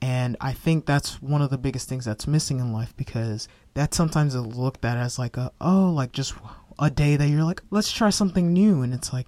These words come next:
but if every day was like that with everything that you did, how much more would you be getting out of life? And obviously not. There are some things that are more monotonous in life that that's just how it is. But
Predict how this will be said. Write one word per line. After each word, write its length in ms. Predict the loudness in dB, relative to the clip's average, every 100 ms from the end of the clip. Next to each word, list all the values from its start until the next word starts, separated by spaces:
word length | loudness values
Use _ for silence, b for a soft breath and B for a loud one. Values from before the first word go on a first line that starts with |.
| -2
but 220 | -2 0
if 160 | -2 -2
every 300 | 0 0 0
day 180 | 0 -2
was 240 | -2 -4 -4
like 220 | -6 -8
that 180 | -12 -12
with 140 | -6
everything 440 | -2 -2 -2 -4 -4
that 140 | -6
you 100 | -6
did, 260 | 0 2 0
how 220 | 0 2
much 340 | 2 2 -2
more 760 | -4 -2 0 2 2 2 0 -4 -10 _
would 320 | -2 -2 0
you 220 | -2 -2 -2
be 100 | -4
getting 320 | -2 -2 -2 -4
out 120 | -8
of 120 | -6
life? 440 | -6 -6 -10 -18 -20 _ _ _ _ _ -2
And 160 | 2
obviously 400 | 4 4 2 0
not. 520 | 0 0 0 -2 -6 0
There 200 | 2 4
are 120 | 2
some 260 | 0 -4
things 260 | -2 -4 -2
that 80 | -4
are 80 | -4
more 200 | -2 -2
monotonous 760 | -2 -4 -4 -6 -6 -8 -10
in 180 | -8 -6
life 320 | -6 -6 -8 -8
that 280 | -8 -10 -14 _ _ -20 -6
that's 240 | -4 -4 -4
just 160 | -4
how 200 | -2 -2
it 80 | 0
is. 260 | 2 0 -2
But 260 | -6 -6